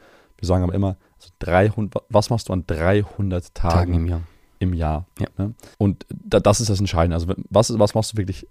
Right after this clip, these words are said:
Speaker 1: als eine tägliche Regelmäßigkeit? Da musst du so richtig sein. Wenn du dann eben mal sagst, hey, jetzt geh ich mal, möchte ich gerne alle zwei Wochen beim Italiener sitzen, da ein Glas Rotwein trinken, dann sagen wir quasi, hey, das ist, also das Optimale wäre natürlich, keinen Alkohol zu sich zu nehmen,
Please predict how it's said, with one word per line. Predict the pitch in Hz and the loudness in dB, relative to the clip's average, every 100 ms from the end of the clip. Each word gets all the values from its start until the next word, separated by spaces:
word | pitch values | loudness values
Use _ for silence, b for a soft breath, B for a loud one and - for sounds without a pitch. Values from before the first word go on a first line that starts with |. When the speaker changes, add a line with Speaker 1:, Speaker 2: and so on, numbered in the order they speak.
| _ | _
Speaker 1:
als | - - | -6 -2
eine | 90 87 | 0 0
tägliche | - 120 117 - | 0 -2 -2 -2
Regelmäßigkeit? | 104 131 147 147 - - 156 196 b b b b b b _ | 0 0 -2 -4 -8 -6 -6 -8 b b b b b b _
Da | 98 117 | 4 6
musst | 139 | 4
du | 127 | 0
so | 123 | -4
richtig | 127 | -4
sein. | - 123 139 b b - | -4 -6 -6 b b 0
Wenn | 107 | 2
du | 113 | 2
dann | 98 | 2
eben | 101 98 | 0 2
mal | 92 98 | 2 0
sagst, | 95 90 | 0 2
hey, | 104 95 | 2 2
jetzt | 92 - | 0 -6
geh | 98 | -8
ich | - | 0
mal, | 90 - - - - - - | 4 4 2 -10 -10 -10 -6
möchte | - 101 | -4 -4
ich | 95 | -4
gerne | - 90 | -4 -2
alle | 92 | 0
zwei | - 95 | -2 -2
Wochen | 92 - 104 - - | -4 -8 -10 -10 4
beim | 127 | 6
Italiener | 92 98 95 98 | 6 2 0 0
sitzen, | 95 - | -2 -4
da | 92 92 | -2 -2
ein | 92 98 | -4 -6
Glas | 87 - | -8 -6
Rotwein | 104 - 98 | -8 -6 -8
trinken, | - 101 95 B B - | -6 -8 -8 B B -4
dann | 101 | -2
sagen | 87 | 0
wir | 107 | -2
quasi, | - 127 117 | -2 0 0
hey, | 113 107 | 0 -2
das | 101 | -2
ist, | 101 - - - | -6 -12 -18 -12
also | 82 80 _ _ _ _ _ | -10 -10 _ _ _ _ _
das | 98 | -2
Optimale | 92 - 104 110 110 | -2 -4 0 2 2
wäre | 104 | 0
natürlich, | 95 - 151 165 | -2 -2 -4 -4
keinen | - 135 | -8 -8
Alkohol | 127 147 160 | -8 -10 -12
zu | 147 - | -12 -8
sich | 143 | -8
zu | - 147 | -8 -10
nehmen, | 156 | -10